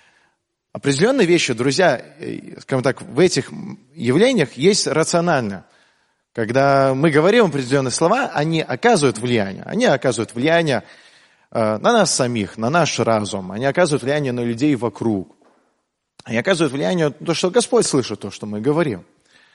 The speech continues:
И, конечно, когда мы себя настраиваем на то, что я благословенный Господом, когда мы настраиваем, что с Божьей помощью я совсем справлюсь, конечно,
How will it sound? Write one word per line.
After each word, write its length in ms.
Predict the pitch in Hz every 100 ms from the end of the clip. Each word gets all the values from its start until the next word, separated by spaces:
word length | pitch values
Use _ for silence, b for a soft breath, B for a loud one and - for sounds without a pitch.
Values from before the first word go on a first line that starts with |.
| b b b b b b b
И, 540 | - 135 139 139 131 104
конечно, 400 | 156 202 214 165
когда 300 | 151 147 180
мы 120 | 175
себя 280 | - 147 143
настраиваем 580 | 135 131 220 226 165 135
на 140 | 131
то, 140 | 131 156
что 440 | - 147 131 123
я 240 | 123 123
благословенный 640 | 127 170 151 - 175 185 185
Господом, 560 | 123 117 - 110 113
когда 540 | 110 120 120 135 143 135 B B -
мы 60 |
настраиваем, 380 | 135 131 160 170
что 160 | - 147
с 60 |
Божьей 320 | 123 175 160
помощью 500 | 170 180 175 151 160
я 100 | 151
совсем 400 | 147 170 156 175
справлюсь, 480 | 147 - 139 156 151
конечно, 480 | - 151 196 - 185